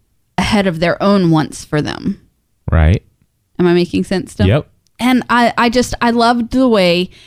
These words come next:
Speaker 1: I loved the way that the story unfolded so that, um, the mom got to watch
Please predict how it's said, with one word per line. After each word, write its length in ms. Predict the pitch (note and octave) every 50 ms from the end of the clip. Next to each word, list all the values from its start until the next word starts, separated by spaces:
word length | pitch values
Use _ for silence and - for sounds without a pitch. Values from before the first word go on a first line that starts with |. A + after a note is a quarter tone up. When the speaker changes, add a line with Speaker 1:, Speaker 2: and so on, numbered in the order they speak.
| _ _ _ _ _ _
Speaker 1:
I 100 | - F#3+
loved 260 | F#3+ G3+ G#3+ A3 G#3 G3
the 80 | G#3
way 160 | F#3+ G3 F#3
that 180 | F3 E3 E3+ D#3+
the 80 | - E3+
story 380 | - - - F#3+ G3 G#3 A3
unfolded 760 | A#3 A#3 A3+ A3+ G3+ - - G3+ D#3 C#3 - F2+ - - - - - _ _ _ _
so 420 | _ - - - - G3 F#3 F#3 F#3
that, 680 | F3+ E3+ E3+ E3+ E3 D#3+ D#3+ D#3 C3+ - - - - - - - _ _ _ _ _ _ _
um, 560 | - F3 F3 E3+ D#3+ D#3+ D#3 D#3 D#3+ F#3+ G3+ - _ _ _ _ _ _ _ _ _ _ _ _ _ _ _ _ _ _ _ _ _ _ _ _ _ _ _ _ _ _ _ _ _ -
the 160 | - - G3
mom 340 | F#3+ G3 F#3+ G3 A3+ B3 B3
got 200 | A3+ G#3+ F#3+ -
to 120 | - G3
watch 680 | F3+ F3 F3+ E3 E3 D3+ - - - - - - - -